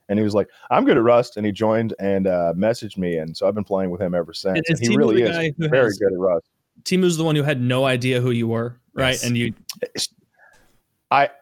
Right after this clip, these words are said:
Speaker 1: I told him last night 'cause he and I spent, like, four hours alone together, and he doesn't talk much. So I was kind of
Speaker 2: <laughs>
Speaker 1: explaining to him who I am and what this show is and why the base, it has
Speaker 2: <laughs>
Speaker 1: one hundred different memes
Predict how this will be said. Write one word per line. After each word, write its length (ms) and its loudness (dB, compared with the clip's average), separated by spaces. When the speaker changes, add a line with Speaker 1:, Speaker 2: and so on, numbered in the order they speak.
Speaker 1:
I 140 2
told 340 2
him 120 0
last 320 2
night 260 2
'cause 140 -8
he 140 -2
and 100 2
I 120 2
spent, 320 -4
like, 360 -2
four 360 0
hours 440 2
alone 420 0
together, 460 0
and 140 -6
he 60 -2
doesn't 220 -2
talk 300 0
much. 460 0
So 180 0
I 80 6
was 100 -2
kind 220 0
of 60 0
Speaker 2:
<laughs> 0 -
Speaker 1:
explaining 560 -2
to 180 0
him 160 0
who 180 0
I 200 2
am 360 0
and 380 -2
what 200 2
this 160 -2
show 340 2
is 360 2
and 380 2
why 240 4
the 120 0
base, 760 0
it 240 0
has 240 -2
Speaker 2:
<laughs> 140 -4
Speaker 1:
one 180 2
hundred 640 0
different 420 -2
memes 760 0